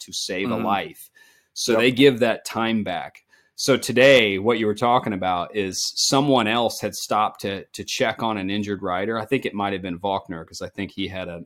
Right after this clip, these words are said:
Speaker 1: he had a little off, and it was pretty considerable. And I think somebody
Speaker 2: I feel
Speaker 1: stopped
Speaker 2: like
Speaker 1: to
Speaker 2: it
Speaker 1: check
Speaker 2: was
Speaker 1: on him.
Speaker 2: him.
Speaker 1: Yeah, I think somebody stopped to check on him. And so they were giving him that credit for that time. And apparently it started out being some huge pile of time, and that made him the,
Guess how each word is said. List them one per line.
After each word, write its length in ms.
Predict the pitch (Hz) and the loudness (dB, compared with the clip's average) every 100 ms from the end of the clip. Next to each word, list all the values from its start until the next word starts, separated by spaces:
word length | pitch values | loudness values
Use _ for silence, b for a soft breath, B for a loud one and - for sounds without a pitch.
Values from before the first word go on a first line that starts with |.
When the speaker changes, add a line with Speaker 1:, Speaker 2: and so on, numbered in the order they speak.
| - | -12
Speaker 1:
he 160 | 98 | -6
had 120 | 95 | -4
a 60 | 90 | -4
little 240 | 95 92 | -6 -6
off, 400 | 76 92 87 80 | -6 -4 -4 -6
and 60 | 90 | -12
it 40 | 80 | -14
was 120 | - | -14
pretty 240 | - 92 | -10 -8
considerable. 720 | 85 - - 98 92 87 85 - B B B - | -8 -12 -12 -8 -8 -10 -14 -18 B B B -6
And 100 | 104 | -4
I 60 | |
think 240 | - 117 107 | -2 -2 -2
somebody 280 | - 110 98 | -4 -2 -2
Speaker 2:
I 40 | |
feel 140 | - 214 | 0 4
Speaker 1:
stopped 200 | 196 185 | 4 2
Speaker 2:
like 80 | 135 | -2
Speaker 1:
to 60 | |
Speaker 2:
it 20 | |
Speaker 1:
check 140 | 113 147 | 2 2
Speaker 2:
was 120 | 117 | 2
Speaker 1:
on 140 | 95 107 | -2 -4
him. 20 | 104 | -4
Speaker 2:
him. 80 | 104 | 0
Speaker 1:
Yeah, 300 | 107 101 98 | 2 2 0
I 40 | |
think 120 | 120 | -2
somebody 180 | 117 123 | 0 0
stopped 220 | - 113 | 2 0
to 60 | 98 | -2
check 260 | - 113 | -2 -2
on 120 | 107 98 | 0 -2
him. 140 | 95 | -4
And 80 | 98 | -6
so 120 | - | 0
they 120 | 113 | 4
were 120 | 131 120 | 4 6
giving 260 | 127 123 | 4 2
him 140 | 117 113 | 0 0
that 200 | 101 - | -2 -4
credit 380 | - 139 113 | 2 4 4
for 80 | - | -2
that 220 | 95 90 | -6 -6
time. 480 | - 104 107 131 143 b b b b b | -6 -4 0 -2 -2 b b b b b
And 100 | 120 | -2
apparently 380 | 107 151 147 123 | 2 2 4 2
it 60 | 110 | 2
started 320 | - 117 110 | 4 4 6
out 160 | 110 101 | 2 2
being 220 | 110 104 | -2 -2
some 240 | - 113 | 0 -2
huge 520 | 101 - 117 117 107 - | -2 -2 2 2 -2 -2
pile 340 | 113 110 107 | 0 2 2
of 120 | 101 | 0
time, 400 | - 107 107 123 | -4 -2 0 0
and 120 | 110 | 0
that 160 | 101 95 | -2 -2
made 480 | 104 101 98 95 95 | 0 0 0 -4 -10
him 440 | - 107 104 110 104 | -4 -2 0 0 -2
the, 420 | 101 92 92 | -4 -8 -8